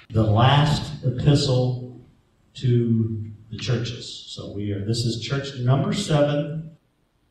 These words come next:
And so we're gonna talk about that. Before we get to the scripture, though, let me give a little bit of just some key points that I wanna rehearse and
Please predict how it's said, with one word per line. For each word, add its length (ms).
And 280
so 120
we're 80
gonna 180
talk 300
about 320
that. 560
Before 220
we 100
get 140
to 100
the 80
scripture, 440
though, 120
let 160
me 120
give 560
a 40
little 460
bit 600
of 240
just 340
some 180
key 380
points 460
that 340
I 140
wanna 180
rehearse 520
and 340